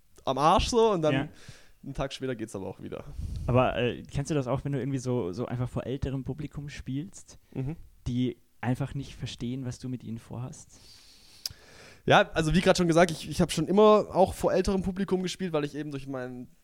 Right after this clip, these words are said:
Speaker 1: meine, durch meinen Regisseur und so eben da immer auch in den Shows war, wo eben f-, ältere Leute sind. Also äl-, mit älter meine ich so, sag ich mal, vierzig plus.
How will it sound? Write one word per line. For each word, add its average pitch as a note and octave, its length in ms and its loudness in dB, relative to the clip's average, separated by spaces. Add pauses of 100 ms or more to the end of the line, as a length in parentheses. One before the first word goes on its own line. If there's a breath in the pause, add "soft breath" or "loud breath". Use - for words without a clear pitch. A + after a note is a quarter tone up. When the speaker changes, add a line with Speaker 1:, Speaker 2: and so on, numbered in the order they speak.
Speaker 1:
meine, A2+ 560 -10 (1500)
durch B2 140 -16
meinen A#2+ 140 -10
Regisseur B2 380 -4
und D3 100 -4
so C3+ 100 -4
eben C3+ 200 -6
da B2 100 -4
immer C3+ 160 -6
auch A2 200 -8
in C3 140 -12
den B2 240 -8
Shows D3+ 380 -6
war, C3 120 -4
wo B2+ 100 -6
eben B2+ 240 -6
f-, - 220 -20 (100)
ältere B2+ 240 -6
Leute A#2+ 180 -4
sind. D#3 300 -8 (720)
Also A#2 200 -16
äl-, G#2 160 -14
mit A2 160 -14
älter B2 160 -10
meine A2+ 180 -8
ich A#2 60 -16
so, - 120 -18
sag - 160 -14
ich A#2 60 -18
mal, A2+ 120 -18
vierzig C3 320 -14
plus. E3+ 340 -8